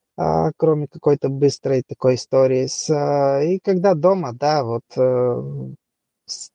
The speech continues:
на сайтах уже так, м, мало, а, почти не остались каких-то хороших сайтов,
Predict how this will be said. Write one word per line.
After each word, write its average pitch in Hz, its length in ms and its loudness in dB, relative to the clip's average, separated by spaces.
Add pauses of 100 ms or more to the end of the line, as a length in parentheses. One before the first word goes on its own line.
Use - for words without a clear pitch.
на 170 140 2
сайтах 226 420 4
уже 160 300 2
так, 147 180 -2 (500)
м, 160 560 -6 (120)
мало, 123 500 0 (640)
а, 139 200 2
почти - 340 -2
не 147 140 2
остались 123 440 0
каких-то - 460 -12
хороших 123 420 -2
сайтов, 165 460 -2